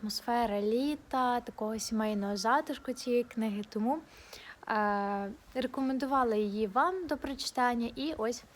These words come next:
е, підійшла під цей пункт. Наступний — це улюблений сюжетний поворот. І тут у мене, на жаль, е, немає книжки,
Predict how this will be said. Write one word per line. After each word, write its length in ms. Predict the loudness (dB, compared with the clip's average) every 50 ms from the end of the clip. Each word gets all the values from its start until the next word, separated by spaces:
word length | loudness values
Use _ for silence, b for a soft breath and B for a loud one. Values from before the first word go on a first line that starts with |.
| B B B B B B B B -10
е, 40 | -10 -4 -2
підійшла 400 | 0 0 0 -2 0 -2 -2 -2
під 200 | 0 -2 -2 -2
цей 120 | -4 -6
пункт. 400 | -2 0 0 0 0 -2 -4 -8 -6 -2
Наступний — 480 | -2 -2 0 0 -2 -2 0 -2 -4 -4
це 200 | -4 -2 -2 0
улюблений 580 | 2 2 0 0 0 0 0 0 0 0 -2 -2
сюжетний 440 | -2 0 0 0 0 0 0 -2
поворот. 420 | 0 0 -2 0 2 2 2 0 0 -4 -6
І 80 | -6 -4
тут 280 | -2 -4 -4 -4 -4 -6
у 80 | -4
мене, 480 | 0 2 2 2 2 2 2 0 0 -2 -6 -10 -4 0
на 140 | 0 2
жаль, 320 | 2 4 4 4 2 2 -2 -4 -4
е, 240 | -2 0 0 0 2
немає 400 | 0 2 2 4 2 2 2 0
книжки, 560 | -4 -4 -4 -4 -4 -4 -6 -6 -8 -8 -8